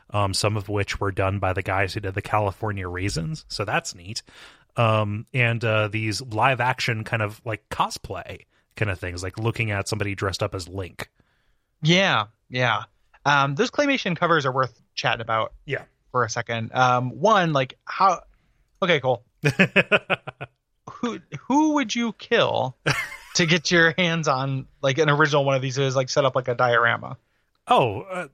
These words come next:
Speaker 1: <sighs> just
Speaker 2: I mean,
Speaker 1: you, you, you
Speaker 2: pretty
Speaker 1: name
Speaker 2: great.
Speaker 1: them. Yeah.
Speaker 2: Yeah. <laughs> Give me, give me a, put a list of names that are dead drop.
Speaker 1: <laughs> Yeah.
Speaker 2: The, uh, at the Duckfeed dead drop.
Speaker 1: Yes, it is. It is under a piece of volcanic rock that should not be in Maine.
Speaker 2: Yeah. <laughs> dead drop dot T V.
Speaker 1: <laughs>
Speaker 2: Um,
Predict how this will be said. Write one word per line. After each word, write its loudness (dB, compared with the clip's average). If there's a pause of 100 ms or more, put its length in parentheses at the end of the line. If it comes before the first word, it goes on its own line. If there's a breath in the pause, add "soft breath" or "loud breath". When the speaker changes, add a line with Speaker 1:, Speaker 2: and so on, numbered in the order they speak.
Speaker 1:
<sighs> -8
just -4
Speaker 2:
I -4
mean, 0
Speaker 1:
you, 0
you, 0
you 2
Speaker 2:
pretty 0
Speaker 1:
name 4
Speaker 2:
great. 0
Speaker 1:
them. -8 (120)
Yeah. 0 (100)
Speaker 2:
Yeah. 4 (220)
<laughs> -18
Give 2
me, 2
give -6
me 2
a, 4 (420 loud breath)
put 4
a 6
list 2
of 0
names 0
that 4
are 6
dead 2
drop. -4
Speaker 1:
<laughs> -14
Yeah. 2
Speaker 2:
The, 6
uh, 4 (540)
at 2
the 0
Duckfeed -2
dead -2
drop. 0 (100)
Speaker 1:
Yes, 0
it 2
is. 2
It 4
is 2
under 2
a 0
piece 0
of 2
volcanic -2
rock 0
that -4
should -2
not -4
be -2
in -2
Maine. -6 (480)
Speaker 2:
Yeah. 0 (200)
<laughs> -10
dead -4
drop 2
dot -2
T -8
V. -8
Speaker 1:
<laughs> -6
Speaker 2:
Um, 6